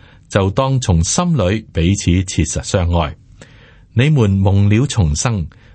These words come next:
不是由於能壞的種子，乃是由於不能壞的種子，是藉着神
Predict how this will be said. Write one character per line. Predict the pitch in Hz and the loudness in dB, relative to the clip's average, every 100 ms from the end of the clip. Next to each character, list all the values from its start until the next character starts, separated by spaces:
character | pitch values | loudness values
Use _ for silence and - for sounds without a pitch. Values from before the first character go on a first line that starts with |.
| - | -8
不 | 123 | -6
是 | 113 104 92 87 | -2 0 0 0
由 | 90 | 0
於 | 95 160 | 2 2
能 | 143 80 82 | 2 2 2
壞 | 92 90 | 2 0
的 | 92 | 0
種 | 156 - 73 90 | -2 -2 0 0
子， | - 76 95 - - - - - - | 0 0 0 -4 -16 -20 -20 -20 -10
乃 | - 127 | -2 -2
是 | 165 - 120 107 | -2 0 0 2
由 | 98 90 | 0 2
於 | 135 175 | 2 0
不 | 175 | -2
能 | 160 101 71 | -4 -2 -2
壞 | 78 82 | 0 0
的 | 95 | 0
種 | 151 - 76 87 | -2 -2 0 0
子， | - 73 90 113 - - - | 0 -2 -2 -2 -10 -20 -20
是 | - - 139 | -8 0 0
藉 | 135 135 | 0 -2
着 | 139 127 | -2 -4
神 | - 95 87 | -2 0 0